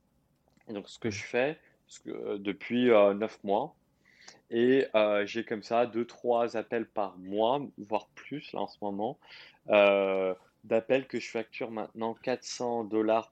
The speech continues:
par, euh, pour les deux heures, euh, où juste, euh,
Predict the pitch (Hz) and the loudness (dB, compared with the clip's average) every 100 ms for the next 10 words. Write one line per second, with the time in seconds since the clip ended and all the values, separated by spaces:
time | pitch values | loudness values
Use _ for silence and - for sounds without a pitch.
0 | - 104 101 104 92 90 87 87 _ _ | -4 -2 0 0 0 2 -2 -4 _ _
1 | _ _ _ - 107 98 104 92 110 156 | _ _ _ -4 -2 0 -4 0 0 0
2 | - _ _ _ - - _ _ _ _ | -4 _ _ _ -20 -20 _ _ _ _
3 | _ - 104 98 98 95 95 95 92 - | _ 2 4 4 4 2 0 -4 -12 -18
4 | - - 110 131 104 123 - - 107 101 | -20 -6 0 0 0 -4 -4 2 4 6
5 | 95 | 4